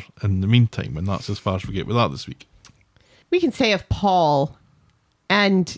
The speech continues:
Speaker 2: and of, and of Tim last year that these are men who maybe aren't quite so sharp in their,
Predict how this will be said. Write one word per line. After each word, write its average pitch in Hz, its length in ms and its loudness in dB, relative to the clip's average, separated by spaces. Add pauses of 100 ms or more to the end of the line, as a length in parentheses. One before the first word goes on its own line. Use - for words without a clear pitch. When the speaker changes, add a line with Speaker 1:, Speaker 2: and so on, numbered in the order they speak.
(140)
Speaker 2:
and 196 220 2
of, 190 320 0
and 214 140 4
of 185 100 0
Tim 220 240 0
last 190 340 0
year 165 420 2 (580)
that 269 140 0
these 311 180 2
are 320 100 4
men 226 380 4
who 202 520 2 (1040)
maybe 269 480 4
aren't 247 340 2
quite - 560 0 (1080)
so 180 720 0 (580)
sharp 214 520 2 (120)
in 190 200 4
their, 170 460 4